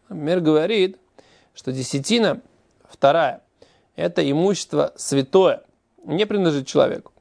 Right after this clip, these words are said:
Э, вело кани лабаль. И муж вообще это не приобретает. Это становится с-, остается святым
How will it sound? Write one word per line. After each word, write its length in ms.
Э, 220
вело 320
кани 340
лабаль. 420
И 80
муж 240
вообще 320
это 160
не 140
приобретает. 640
Это 260
становится 560
с-, 120
остается 600
святым 640